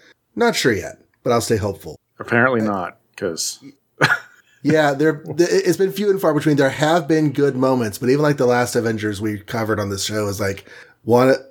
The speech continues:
Speaker 1: uh, one, uh, Jan got one good lick at it and then was out for the rest of the fight.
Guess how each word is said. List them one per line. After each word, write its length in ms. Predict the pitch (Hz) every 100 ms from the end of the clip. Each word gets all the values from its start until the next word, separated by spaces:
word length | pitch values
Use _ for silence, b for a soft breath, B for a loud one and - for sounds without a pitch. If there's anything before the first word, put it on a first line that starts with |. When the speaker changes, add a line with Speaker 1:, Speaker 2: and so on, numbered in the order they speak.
| _ -
Speaker 1:
uh, 240 | 131 113
one, 300 | 110 120 127
uh, 480 | 117 107 101 92 87 110
Jan 320 | 123 117 135
got 260 | 127 101 107
one 320 | 110 120 117
good 200 | 117 107
lick 200 | 107 95
at 200 | 95 92
it 60 | 90
and 60 |
then 100 | 101
was 160 | 104 -
out 240 | 98 92
for 100 | 110
the 60 | 98
rest 200 | 92 -
of 60 | 92
the 60 |
fight. 180 | 78 60